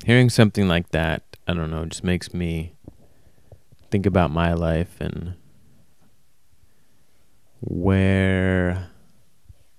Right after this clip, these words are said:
I'm going if I don't actively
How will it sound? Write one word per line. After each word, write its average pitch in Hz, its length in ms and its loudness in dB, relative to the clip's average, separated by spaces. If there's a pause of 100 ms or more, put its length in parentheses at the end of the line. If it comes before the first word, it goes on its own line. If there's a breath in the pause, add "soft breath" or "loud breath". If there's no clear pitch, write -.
(400)
I'm 92 240 0
going 90 380 2
if 90 180 -6
I 87 80 0
don't 82 520 -6 (720)
actively 82 1000 -2